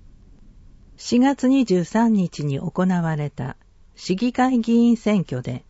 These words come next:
次の二十四人、男性十七人、女性七人が当選を果たし、令和九年四月三十日までの四年間、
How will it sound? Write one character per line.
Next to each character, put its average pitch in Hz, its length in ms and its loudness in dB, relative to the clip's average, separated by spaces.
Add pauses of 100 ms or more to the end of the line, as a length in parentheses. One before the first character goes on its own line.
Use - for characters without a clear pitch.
(760)
次 226 300 0
の 202 120 4
二 214 220 4
十 156 220 0
四 135 180 -4
人、 131 320 -6 (520)
男 226 280 0
性 214 240 0
十 180 240 -2
七 160 300 -2
人、 120 220 -8 (380)
女 156 160 -2
性 202 300 -2
七 151 300 -4
人 120 260 -10 (800)
が 185 180 -2 (240)
当 226 220 0
選 214 360 2
を 180 60 -2
果 170 160 -6
た 147 160 -8
し、 - 320 -14 (880)
令 240 240 4
和 165 180 0
九 - 200 -8
年 143 320 -4 (380)
四 - 200 -8
月 240 240 0
三 240 340 2
十 240 200 2
日 170 300 -2
ま 151 160 -2
で 143 120 -6
の 127 160 -8
四 135 160 -4
年 185 260 0
間、 120 340 -12